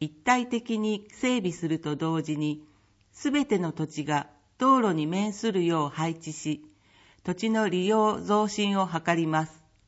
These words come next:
一口メモ。事業で生み出した土地を保留地、宅地として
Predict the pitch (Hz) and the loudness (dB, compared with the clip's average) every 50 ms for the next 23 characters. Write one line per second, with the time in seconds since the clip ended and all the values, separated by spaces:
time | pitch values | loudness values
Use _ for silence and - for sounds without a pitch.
0 | _ _ _ _ _ _ _ _ _ _ _ _ _ _ _ _ _ _ _ _ | _ _ _ _ _ _ _ _ _ _ _ _ _ _ _ _ _ _ _ _
1 | _ _ _ _ _ _ _ _ - - - - - 285 262 - - - - - | _ _ _ _ _ _ _ _ -18 -18 -8 -4 -4 -4 -4 -6 -12 -12 -8 -6
2 | 247 247 240 240 240 214 170 147 - - - _ _ _ _ _ _ _ _ _ | -4 -2 0 0 0 -2 -2 -4 -6 -10 -16 _ _ _ _ _ _ _ _ _
3 | _ _ _ _ _ _ _ - 277 277 269 277 254 240 226 202 170 160 151 151 | _ _ _ _ _ _ _ -4 -2 -2 0 2 2 2 2 2 2 0 0 0
4 | 160 170 175 170 185 185 190 185 - - 156 147 - 156 147 147 - 147 156 147 | -2 -2 -2 0 0 0 0 -2 -4 -6 -6 -6 -4 -6 -8 -6 -6 -4 -4 -2
5 | 143 143 - - _ _ _ - 185 196 196 262 285 269 240 - - - - 135 | -4 -6 -8 -14 _ _ _ -6 -4 -2 0 2 2 2 0 -2 -6 -10 -12 -12
6 | - _ _ _ _ _ _ _ _ _ _ _ _ - - 165 165 - - - | -12 _ _ _ _ _ _ _ _ _ _ _ _ -8 -6 -6 -6 -8 -12 -14
7 | - - - - 240 240 240 - - 220 208 220 - | -14 -10 -6 -6 -6 -6 -6 -6 -6 -6 -6 -6 -8